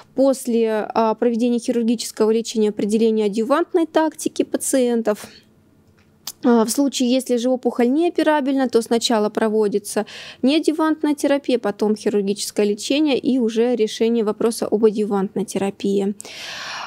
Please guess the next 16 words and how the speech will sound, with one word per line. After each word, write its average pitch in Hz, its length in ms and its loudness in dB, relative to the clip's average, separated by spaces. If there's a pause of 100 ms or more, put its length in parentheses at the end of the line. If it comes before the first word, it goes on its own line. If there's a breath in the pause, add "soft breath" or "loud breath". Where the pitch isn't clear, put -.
(100)
А, 233 680 2
какие 320 420 2
же 262 520 0
сейчас 302 560 0
есть, 262 520 -2
э, 233 180 4
рекомендуемые 254 840 2
последовательности 233 960 0
использования 240 1040 0 (360 loud breath)
различных 240 680 0
видов 247 280 2
лечения 247 520 0
в 208 40 0
неадъювантной 208 840 0
терапии? 208 500 -2
Подробнее. 208 840 0